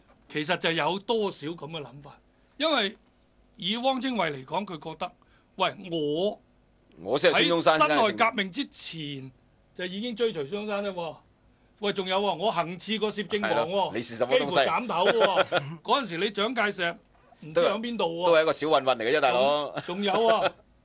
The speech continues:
Speaker 1: 我汪精衛係國父遺囑嘅起草人喎。
Speaker 2: 係啊。
Speaker 1: 啊，咁胡漢民大家都知道啊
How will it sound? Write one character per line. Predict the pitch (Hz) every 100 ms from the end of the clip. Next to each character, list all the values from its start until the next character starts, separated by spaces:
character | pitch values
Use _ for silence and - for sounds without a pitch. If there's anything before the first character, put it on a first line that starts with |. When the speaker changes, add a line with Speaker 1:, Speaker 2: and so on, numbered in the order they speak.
| _ -
Speaker 1:
我 | 135 139
汪 | 196 220 226
精 | 226 233
衛 | 160 160
係 |
國 | 160 175
父 | 175 156
遺 | 151 127
囑 | 131 214
嘅 | 214 170
起 | 139 147 196
草 | 127
人 | 151 196
喎。 | 143 131
Speaker 2:
係 | 156
啊。 | 131 _ _ _ _ _ _
Speaker 1:
啊， | 139 139 139 _ _ _
咁 | - 247 285 - _ _ _ _ _
胡 | 151 175
漢 | 226 233 170
民 | 156
大 | 180
家 | 202
都 | 254
知 | 247 247
道 | 202 175
啊 | 160